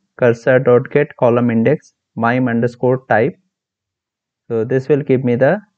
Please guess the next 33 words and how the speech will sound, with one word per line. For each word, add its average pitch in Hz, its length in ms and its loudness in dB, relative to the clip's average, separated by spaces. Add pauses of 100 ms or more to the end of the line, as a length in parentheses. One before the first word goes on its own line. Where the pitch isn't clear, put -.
(180)
mime 127 320 0
type 117 280 2
in 160 200 -4
string 135 380 -2 (120)
form, 120 420 -2 (680)
which 117 200 -2
I 127 120 4
display 123 460 0
in 160 180 -4
text - 280 -2
view 120 220 2
two. 98 240 -2 (1200)
Next 117 360 -4
is 131 140 -2
the 127 200 2 (100)
file 117 260 2
size. 135 380 0 (1300)
For 113 300 4
getting 127 400 0
the 147 140 0 (100)
file 123 260 0
size, 151 360 -2 (480)
I 117 60 0
use 127 280 0
cursor 127 460 0
dot 131 320 0
get 139 240 -2
column 120 320 2
index 120 400 -2 (220)
openable 131 580 -2
columns 120 460 0
dot 123 260 0
size. 98 380 -2